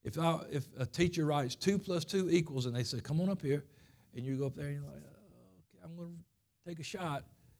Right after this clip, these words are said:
and you write five, and the teacher just goes, "Okay, sit down." Didn't tell them it was right, didn't tell them it was wrong, didn't tell them nothing. So they have no idea. Did I get it right? Did I get it wrong?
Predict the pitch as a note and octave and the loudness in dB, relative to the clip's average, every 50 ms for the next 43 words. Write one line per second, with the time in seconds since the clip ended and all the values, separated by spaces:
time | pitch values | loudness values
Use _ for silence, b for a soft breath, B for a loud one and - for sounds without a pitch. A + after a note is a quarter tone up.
0 | _ - - G2+ C3 C3 C#3+ C#3 D3 - - - D#3 C3+ C3+ A2+ A#2+ A#2+ - - | _ -16 -10 -4 0 2 2 2 2 0 -4 -4 -2 -2 -2 -2 -4 -6 -10 -14
1 | - _ _ - _ b b b b b b b - C3 C3 A#2+ - D3 C3 B2 | -16 _ _ -20 _ b b b b b b b -6 -4 -2 -2 2 2 0 0
2 | C3+ C3+ B2 A#2 - B2 A2+ G#2 - D#3 D#3 E3+ D#3 D3 - F#3 F3+ F#3 F3 D#3 | 0 -4 -6 0 2 2 2 2 2 -2 -2 0 0 -2 0 -2 -4 -4 -6 -8
3 | C#3 - - _ _ - - - - _ _ _ _ _ _ _ _ _ _ _ | -8 -12 -18 _ _ -20 -20 -20 -20 _ _ _ _ _ _ _ _ _ _ _
4 | _ _ _ _ _ _ _ _ _ _ - - C#3 C3+ B2 - D#3 D#3+ E3 D#3+ | _ _ _ _ _ _ _ _ _ _ -4 -4 -4 -2 0 2 4 4 4 2
5 | D#3 C3+ C#3 C3+ A#2+ C3+ D3+ D3+ E3+ F3 E3+ D#3 D3 C#3+ D3 D#3+ D#3 D#3+ D#3 C#3 | 0 0 -2 -2 0 2 2 2 2 2 0 -2 -4 -2 0 0 2 2 0 -2
6 | C#3 C#3+ E3 D#3 C#3+ B2 A#2 B2+ A#2 C#3+ D3+ C#3+ C#3+ C#3+ D#3 D3+ - A#2+ G#2+ - | 0 2 2 4 4 4 4 2 2 2 0 0 2 2 0 0 0 -2 -6 -6
7 | B2 A2+ C#3+ F#3+ G#3+ G#3 F#3 F#3 F3+ F3+ F3 F3 G#3+ G3+ D3+ A2 - - - - | -2 0 2 2 4 2 2 0 0 0 2 2 4 4 4 4 0 -4 -20 -20
8 | - - - _ - - _ _ _ _ _ _ _ F#2+ F#2 G2 F2 F2 F2 G2+ | -20 -20 -20 _ -20 -20 _ _ _ _ _ _ _ -20 -20 -20 -16 -10 -8 -8
9 | G2 G2 G#2+ B2 D3+ G3 F#3+ C3 A#2 A2 G#2+ A2+ A2 A2 B2 C3 D3+ F#3 G3 | -4 -2 0 0 0 0 -2 0 2 4 4 4 2 2 0 0 0 0 -2